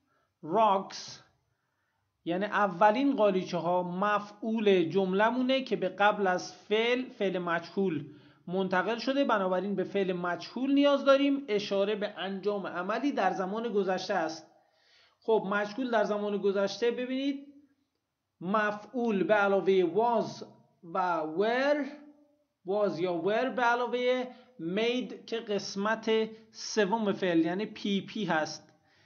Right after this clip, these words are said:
فعل make، made، made فعل بیقاعده هست. Irregular verbs، افعال بیقاعده در انتهای کتاب‌های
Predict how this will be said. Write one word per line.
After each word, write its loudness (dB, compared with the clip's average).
فعل 2
make، 2
made، 0
made 0
فعل -2
بیقاعده -2
هست. 0
Irregular -2
verbs، 0
افعال -2
بیقاعده 0
در 0
انتهای -2
کتاب‌های -2